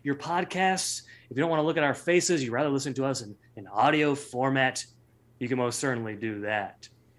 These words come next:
Like and subscribe and all that kinda good stuff, but let's go ahead and introduce our panel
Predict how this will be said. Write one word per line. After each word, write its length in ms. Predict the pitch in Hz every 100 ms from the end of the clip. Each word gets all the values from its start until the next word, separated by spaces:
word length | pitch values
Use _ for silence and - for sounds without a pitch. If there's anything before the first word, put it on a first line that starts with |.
| _
Like 260 | 139 190 214
and 100 | 196
subscribe 560 | - 160 - 190 208 202
and 80 |
all 160 | 202 208
that 180 | 208 190
kinda 220 | 196 202
good 180 | 180 214
stuff, 400 | - 202 220 220
but 100 | 185
let's 180 | 185 208
go 120 | 233
ahead 200 | 208 202
and 100 | 196
introduce 920 | 180 196 196 127 165 190 175 - - - _ _ - -
our 180 | 147
panel 800 | 147 156 180 180 175 160 139 -